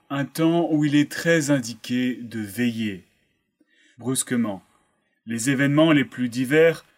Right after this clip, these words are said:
peuvent exiger de nous le sacrifice de notre vie. Comme il est bon, en de pareils temps,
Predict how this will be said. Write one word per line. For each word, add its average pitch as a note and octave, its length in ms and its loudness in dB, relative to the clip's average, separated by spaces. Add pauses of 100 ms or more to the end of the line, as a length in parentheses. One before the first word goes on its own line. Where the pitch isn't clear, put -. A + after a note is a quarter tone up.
(380)
peuvent C#3 280 -4
exiger E3+ 420 0
de E3 120 0
nous F3+ 180 2
le D3 100 2
sacrifice C3 880 -2 (120)
de A#2 180 -6
notre A#2+ 400 -2
vie. G2 480 -14 (1040)
Comme C3 260 -4
il C3+ 140 0
est B2 80 0
bon, G2 300 -12 (680)
en C#3 120 -2
de D3 100 2
pareils E3 420 2
temps, G3 400 -2